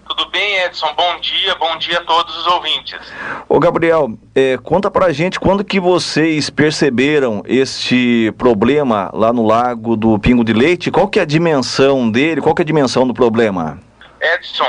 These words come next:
Speaker 1: esse problema, ele vem sendo, é, relatado por alguns moradores, é, desde sexta-feira passada. E aí, a,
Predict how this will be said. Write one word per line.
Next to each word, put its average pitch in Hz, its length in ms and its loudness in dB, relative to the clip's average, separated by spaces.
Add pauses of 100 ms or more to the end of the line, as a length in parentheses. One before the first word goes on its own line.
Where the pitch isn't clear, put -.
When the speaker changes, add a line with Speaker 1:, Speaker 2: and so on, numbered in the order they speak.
(120)
Speaker 1:
esse 165 240 -6
problema, 175 580 2
ele 156 420 -6
vem 165 200 -2
sendo, 160 500 0 (360)
é, 117 260 2
relatado 127 640 2
por 135 140 0
alguns 120 380 0
moradores, 110 920 2 (280)
é, 120 160 4
desde 196 420 0
sexta-feira 175 520 0
passada. 92 600 0 (760)
E 131 1300 0 (180)
aí, 143 520 2
a, 120 480 2